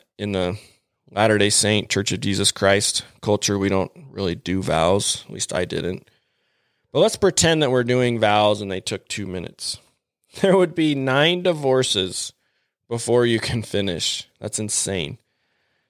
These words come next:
This stat is really crazy. Actually, it's not. It's the next one, but I'll say this one anyways. Did you know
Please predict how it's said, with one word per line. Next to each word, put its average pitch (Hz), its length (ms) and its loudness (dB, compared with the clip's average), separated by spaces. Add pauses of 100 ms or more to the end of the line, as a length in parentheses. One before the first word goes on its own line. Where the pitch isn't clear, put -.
This 208 180 4
stat 123 420 2
is 113 240 -2
really 120 480 4
crazy. 104 680 -2 (1080)
Actually, 107 400 2
it's - 140 -2
not. 87 300 -4
It's 98 200 -12
the - 140 -10
next - 340 -8
one, - 180 -16 (140)
but 113 80 -2
I'll 107 80 4
say 98 220 0
this 92 200 -4
one 87 120 -6
anyways. 78 420 -10 (640)
Did 151 220 0
you 196 240 2
know 131 580 4